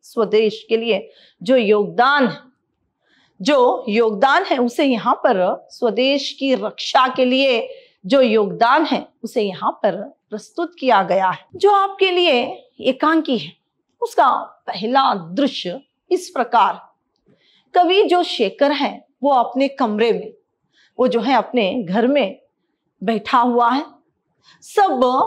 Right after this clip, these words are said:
वस्तुएं जो हैं अस्त व्यस्त बिखरी पड़ी है। पहले दृश्य में जो शेखर कवि जो है वो बैठा हुआ है अपने गृह में, अपने घर में, और सभी वस्ते-, वस्तुएं जो हैं अस्त व्यस्त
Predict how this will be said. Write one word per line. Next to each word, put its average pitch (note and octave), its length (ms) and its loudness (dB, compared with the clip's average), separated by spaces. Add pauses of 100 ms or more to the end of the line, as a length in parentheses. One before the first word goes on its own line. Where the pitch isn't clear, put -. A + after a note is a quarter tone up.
(640)
वस्तुएं D#4 680 2
जो A3 100 0
हैं A3+ 500 -4
अस्त - 380 -2
व्यस्त G3 840 -2
बिखरी G3 440 -4
पड़ी F#3+ 420 0
है। - 120 -20 (240)
पहले A3+ 280 2
दृश्य F#3+ 300 -6
में A#3+ 320 -2 (320)
जो C4 140 4
शेखर B3+ 720 2
कवि B3 280 2
जो G3+ 260 0
है G#3+ 340 -2 (220)
वो C#4+ 440 4 (280)
बैठा G3+ 360 0
हुआ C4+ 360 2
है B3 60 4
अपने A#3 300 -2
गृह G3 300 0
में, D#4 260 2
अपने G#3+ 300 -4
घर F#3+ 220 -2
में, A#3+ 400 0 (300)
और C4 360 0
सभी C4+ 460 2
वस्ते-, D4 640 0
वस्तुएं E4 540 0
जो G3+ 120 0
हैं C4+ 320 -4
अस्त - 280 -4
व्यस्त B3+ 360 0